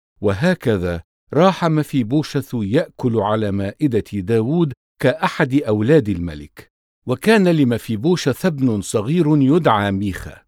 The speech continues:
وصار جميع المقيمين في بيت صيبة في خدمة مفيبوشث.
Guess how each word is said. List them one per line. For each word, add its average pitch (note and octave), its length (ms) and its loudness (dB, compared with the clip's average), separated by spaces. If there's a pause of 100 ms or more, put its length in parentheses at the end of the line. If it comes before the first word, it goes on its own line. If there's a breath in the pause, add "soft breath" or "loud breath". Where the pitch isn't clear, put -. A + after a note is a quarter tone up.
(440)
وصار F3 560 4
جميع B2 460 2
المقيمين A2 880 0
في G#2+ 200 -6
بيت C#3 360 0
صيبة A#2+ 440 -2
في G#2+ 220 -8
خدمة D#3 520 -4
مفيبوشث. F#2+ 1000 -8